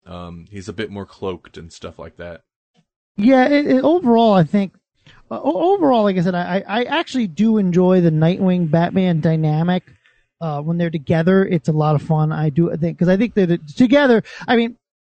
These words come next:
Speaker 2: I hate to say this, but we both know that, that when Batman and Dick are toge-, or when Bruce and Dick are together, they are, they are the strongest duo together.
Speaker 1: Hmm.
Speaker 2: Um, as good as, as good as, um,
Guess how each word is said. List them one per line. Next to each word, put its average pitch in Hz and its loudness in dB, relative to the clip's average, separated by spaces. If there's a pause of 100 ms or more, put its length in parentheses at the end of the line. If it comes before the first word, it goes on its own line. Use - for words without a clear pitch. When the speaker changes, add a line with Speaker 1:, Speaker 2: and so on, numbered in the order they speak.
Speaker 2:
I - -6
hate 277 2
to 240 -6
say 240 0
this, 220 -2
but 208 -2
we 202 2
both 247 2
know 196 4
that, 170 0
that 170 -2
when 165 -2
Batman 202 0
and 165 -2
Dick 180 -2
are 170 -4
toge-, 156 -2
or 170 2
when 170 -2
Bruce 185 2
and 185 -2
Dick 165 -4
are 175 -6
together, 156 -2
they 165 -2
are, 175 0 (400)
they 226 4
are 202 4 (160)
the 202 -4
strongest 175 0 (340)
duo 170 4
together. 147 0 (280)
Speaker 1:
Hmm. 98 -14
Speaker 2:
Um, 156 -4
as 165 0
good 233 4
as, 180 4
as 170 0
good 226 2
as, 180 0
um, 147 -6